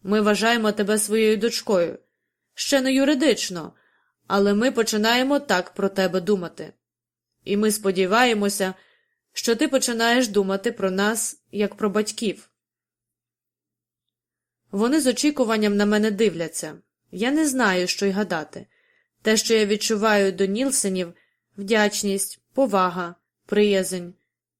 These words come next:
це не те саме, що любов дитини до батьків. Не зовсім. Однак я не певна,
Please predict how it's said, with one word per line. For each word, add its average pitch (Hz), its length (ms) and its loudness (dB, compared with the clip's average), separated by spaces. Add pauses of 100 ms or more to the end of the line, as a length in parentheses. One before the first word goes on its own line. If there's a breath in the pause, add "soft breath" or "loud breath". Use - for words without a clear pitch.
(340)
це 214 160 -2
не 220 140 2
те 233 220 2
саме, 214 420 -2
що 202 220 0
любов 196 380 0
дитини 233 600 -2 (120)
до 254 120 0
батьків. 226 600 -4 (380)
Не 247 140 -2
зовсім. 180 520 -4 (840)
Однак 214 600 0
я 247 180 -2
не 294 100 2
певна, 175 520 -2